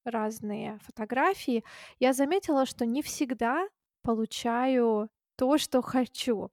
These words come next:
Например, я хочу написать какой-то интересный пост, интересную историю или ш-,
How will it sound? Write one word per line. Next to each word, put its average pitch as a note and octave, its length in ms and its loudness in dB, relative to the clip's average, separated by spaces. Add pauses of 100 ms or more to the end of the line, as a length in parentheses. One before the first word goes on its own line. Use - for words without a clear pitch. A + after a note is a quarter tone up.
Например, B3+ 540 0
я A3+ 140 0
хочу B3 340 -6
написать A#3 600 -2
какой-то A3+ 420 -4
интересный A#3 800 -4 (840)
пост, E4 540 0
интересную A3+ 1080 -2
историю C#4 680 4
или G#3 300 0
ш-, - 180 -12